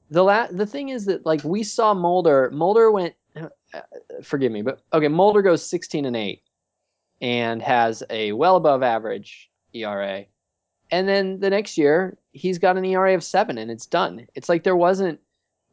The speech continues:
and, and he was only twenty-eight. And so there wasn't, like, the, the natural progression of a guy whose career was ending. And so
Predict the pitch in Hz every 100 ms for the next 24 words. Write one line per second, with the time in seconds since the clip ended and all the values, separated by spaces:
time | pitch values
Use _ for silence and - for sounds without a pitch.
0 | - 147 151 - - 170 185 196 208 214
1 | 220 220 - 208 247 185 - _ - 165
2 | 185 202 208 202 240 233 180 - 143 139
3 | - 143 131 110 135 131 127 123 123 135
4 | 113 - 113 113 110 107 101 135 _ _
5 | _ 123 131 117 117 117 - 180 208 131
6 | 107 92 69 - 139 170 156 147